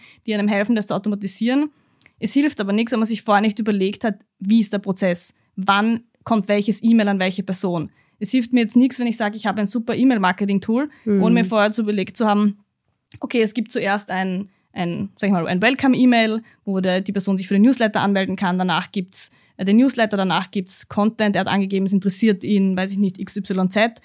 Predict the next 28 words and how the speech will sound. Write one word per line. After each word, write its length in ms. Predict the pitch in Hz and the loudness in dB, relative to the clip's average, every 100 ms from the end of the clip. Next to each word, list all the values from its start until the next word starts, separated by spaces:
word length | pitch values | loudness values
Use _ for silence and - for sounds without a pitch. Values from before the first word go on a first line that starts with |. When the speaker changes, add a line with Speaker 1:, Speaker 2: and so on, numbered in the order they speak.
| _ _ | _ _
Speaker 1:
Danach 140 | 202 | -4
gibt's 160 | 196 196 | -2 0
nochmal 160 | 202 190 | 0 0
spezialisierten 540 | 202 196 196 214 196 | -2 -2 0 -2 -2
Content 340 | 202 190 190 | -2 -2 -2
dafür. 460 | 185 196 - 202 247 - - - | 0 -2 -2 -4 -4 -8 -10 -2
Wenn 80 | |
du 60 | 208 | 0
diesen 240 | 214 254 | 2 2
Prozess, 580 | 233 208 - 208 226 - _ _ | 2 -2 0 -2 -2 -10 _ _
wann 320 | 196 202 233 | 0 2 2
soll 240 | 226 220 190 | 0 -2 2
was 300 | 196 220 - | 0 0 -4
gesendet 500 | 202 202 254 220 175 | -4 0 0 0 0
werden, 380 | 170 175 220 403 _ _ _ _ _ - | 0 0 -2 -6 _ _ _ _ _ -6
nicht 160 | 226 | -4
vorher 200 | - 196 202 | 0 2 2
überlegt 400 | 196 214 - 185 | 2 0 -2 -2
hast, 360 | 202 - - _ _ _ | -2 -4 -12 _ _ _
dann 440 | - 202 202 208 - - | 0 2 2 -2 -6 -4
hilft 220 | 233 214 | 0 2
dir 60 | 208 | 0
das 100 | 202 | 0
beste 260 | 202 202 | 0 -2
Tool 220 | 190 196 175 | -4 -2 -2
eben 140 | 170 | -2
auch 160 | 139 - | -6 -8
nix. 360 | - - - | -12 -12 -16